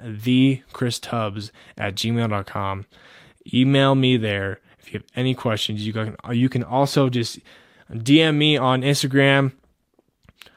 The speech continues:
or you can follow me on my Telegram channel. I would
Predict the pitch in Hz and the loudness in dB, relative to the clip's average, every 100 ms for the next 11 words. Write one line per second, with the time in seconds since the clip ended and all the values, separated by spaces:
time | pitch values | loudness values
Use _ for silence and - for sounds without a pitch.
0 | _ - 127 131 139 147 143 165 165 151 | _ -4 -2 0 0 4 4 4 4 4
1 | 147 143 143 - 147 147 143 139 135 127 | 2 2 0 2 4 4 4 2 0 -2
2 | 120 123 - _ _ - _ _ - - | -2 -4 -10 _ _ -20 _ _ -20 -20
3 | _ _ _ _ - 110 113 110 | _ _ _ _ -4 0 0 -2